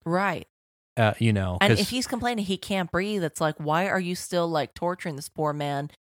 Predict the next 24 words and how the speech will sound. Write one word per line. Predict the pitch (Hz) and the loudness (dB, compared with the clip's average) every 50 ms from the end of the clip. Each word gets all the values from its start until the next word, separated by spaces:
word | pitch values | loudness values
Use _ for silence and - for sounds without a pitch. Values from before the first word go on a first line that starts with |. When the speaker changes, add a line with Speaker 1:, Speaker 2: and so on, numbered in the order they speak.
| _ _ - | _ _ -2
Speaker 1:
and | 160 165 160 | -2 -2 -2
cutting | - - 190 190 190 190 185 175 | 0 2 2 2 4 2 0 2
off | 170 165 165 165 - | 4 2 2 2 0
his | - 170 160 151 - - - | -2 -2 -2 -2 -4 -4 -2
air? | 175 180 190 160 - - 143 - _ _ _ _ _ - - | 0 0 2 0 -2 -4 -8 -14 _ _ _ _ _ -4 -4
It's | 165 - - | -4 -2 -2
like, | 180 165 - | -4 -4 -4
what | - 160 151 151 151 170 196 208 _ - | -6 -14 -12 -8 -4 -2 -2 -2 _ -4
the | - 208 196 | -6 -6 -6
fuck | - - - 202 202 196 - - | -6 -4 0 0 0 0 0 -2
is, | 170 165 156 156 165 - - _ _ _ _ _ _ _ - | -2 -2 -2 -4 -6 -10 -14 _ _ _ _ _ _ _ -2
you | 196 214 | -2 2
know, | 190 175 | 2 2
that's | 151 180 208 - - | 2 2 0 -2 -4
crazy. | - - 208 208 190 - | -4 -2 -2 0 0 0
And | - 180 180 165 - - 165 | -2 -2 -2 -2 -6 -4 0
yes, | 170 165 160 147 139 - - - | 2 2 4 2 2 0 -2 2
that | 160 160 170 170 - - | 4 4 4 4 2 0
is | 180 180 180 180 185 185 180 - | 2 2 2 2 0 0 -2 -2
an | - - 160 | -2 0 0
abuse | 151 147 - 160 160 160 - - | 0 -2 0 0 0 0 0 -2
of | 151 - - | -6 -6 -2
power. | - 147 139 117 - - - - _ _ _ _ _ _ - | 0 2 2 2 0 -2 -8 -12 _ _ _ _ _ _ 0
Absolutely. | - 170 170 - - - 165 143 156 156 131 - - - | 2 2 2 2 0 -4 -2 0 0 0 0 -2 -6 -14